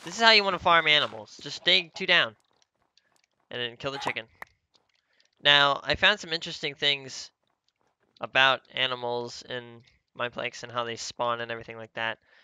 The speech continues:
Um, most of the time, mushrooms and animals spawn in the same spot. So most of the time, an animal will spawn where this mushroom is,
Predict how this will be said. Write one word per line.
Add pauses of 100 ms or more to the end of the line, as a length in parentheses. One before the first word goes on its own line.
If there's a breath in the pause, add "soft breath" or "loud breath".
(180 soft breath)
Um, (240)
most
of
the
time, (240)
mushrooms
and
animals
spawn
in
the
same
spot. (800 soft breath)
So
most
of
the
time, (260)
an
animal
will
spawn (240)
where
this
mushroom
is,